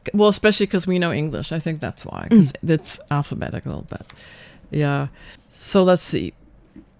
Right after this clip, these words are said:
Speaker 1: Multilingual, but that's why Malaysia is so interesting. And y-, your background, okay, so Cantonese, but you say there's also Minnan. Am I imagining this, or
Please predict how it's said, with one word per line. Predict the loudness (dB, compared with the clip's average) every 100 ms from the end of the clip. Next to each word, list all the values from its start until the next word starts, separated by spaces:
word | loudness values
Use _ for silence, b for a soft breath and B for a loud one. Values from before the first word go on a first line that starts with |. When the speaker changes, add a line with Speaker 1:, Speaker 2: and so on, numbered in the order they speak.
| -16 -8
Speaker 1:
Multilingual, | -8 -6 -4 -2 0 -2 -2 -6
but | -2
that's | 0 0 2
why | 2 4
Malaysia | 2 4 4 4
is | 0
so | 2 0
interesting. | 2 0 0 -2 -2 -4
And | 0 2 2 -2 -8 -20 _ _
y-, | -20 _ _
your | 0 0
background, | 2 2 2 2 0 2 2
okay, | -2 0 0
so | 0 -4
Cantonese, | -4 -2 0 0 -2 0 -2 -2 -4
but | -6
you | -4
say | -2 2 2
there's | 0 0
also | -2 0 0 0 0 -2
Minnan. | -2 -2 -2 -4 -6 -8 -12 b b b _ _
Am | -4 -2
I | -2 -2
imagining | -2 0 -2 -2 0
this, | -2 -2
or | -6